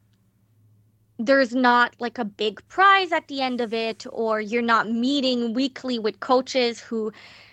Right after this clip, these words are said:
potentially, um, you know, are looking forward to you doing well, and then you feel like you're gonna be disappointing them or anything like that. There's a lot of these moots that it's a bit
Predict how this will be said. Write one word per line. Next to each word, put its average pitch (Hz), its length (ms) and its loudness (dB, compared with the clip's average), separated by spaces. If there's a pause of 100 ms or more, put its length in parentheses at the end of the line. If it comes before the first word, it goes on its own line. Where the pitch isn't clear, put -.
(300)
potentially, 226 840 -2 (560)
um, 202 420 -2 (520)
you 233 120 0
know, 240 120 6
are 220 120 4
looking 233 300 0
forward 247 300 2
to 240 100 -6
you 233 100 0
doing 269 300 2
well, 247 200 4
and 226 100 -2
then 233 100 -2
you 220 100 -4
feel 233 200 -2
like 220 180 -2
you're 220 60 -2
gonna 233 140 0
be 208 100 -4
disappointing 330 640 2
them 294 200 4
or 262 60 6
anything 247 340 2
like 233 160 0
that. 233 160 2
There's 233 160 -4
a 240 60 -4
lot 233 200 4
of 240 120 -4
these 233 200 -6
moots 247 260 -8
that 269 140 0
it's 240 160 -8
a 240 60 -6
bit 247 300 -4